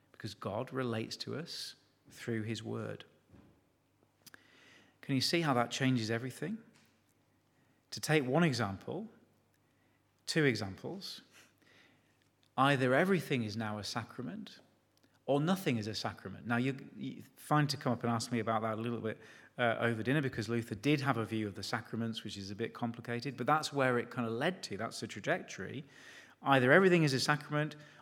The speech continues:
or nothing is a sacrament. Either everything is sacred or nothing is sacred. Second example,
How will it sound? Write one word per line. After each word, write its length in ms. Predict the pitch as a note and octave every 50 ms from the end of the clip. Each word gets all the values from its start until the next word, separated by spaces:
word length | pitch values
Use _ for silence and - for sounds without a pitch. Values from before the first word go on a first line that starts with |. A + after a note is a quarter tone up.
| -
or 140 | - C#3 D3+
nothing 440 | D#3+ D#3+ F3 G3+ A3 A3 - G3+ D#3
is 100 | C3+ A#2+
a 80 | A#2+ G#2
sacrament. 460 | - - G#2+ - - - G2+ F#2+ - A2+
Either 300 | B2 C3 C3 B2+ B2+ C#3
everything 340 | D#3+ E3+ F#3+ F3+ F#3+ F#3
is 100 | F#3 F#3
sacred 440 | F#3 - - F3+ F3 - - E3+ E3
or 80 | D#3+ D#3+
nothing 300 | F3 G3+ - - G#3+ E3
is 140 | B2 A2 -
sacred. 320 | - F#2 F2+ F#2+ F#2+ -
Second 320 | - - D#3+ D#3 - D3+
example, 500 | C3+ B2 B2 C3 C3 C3 - - - -